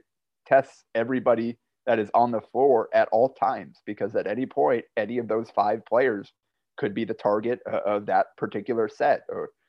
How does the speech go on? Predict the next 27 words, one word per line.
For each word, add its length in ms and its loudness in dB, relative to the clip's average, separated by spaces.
or 400 -4
that 200 -2
trip 240 -2
down 160 2
the 80 -4
floor. 480 -2
So, 360 -2
um, 460 -4
it, 180 -2
it 140 0
is 180 0
different 400 0
than 280 0
a 140 4
lot 200 4
of 60 4
other 180 0
teams 240 -4
you 60 -4
see, 260 -4
just 240 -12
with 140 -10
the 80 -8
amount 280 -6
of 380 -4
off-ball 400 2
movement 440 -6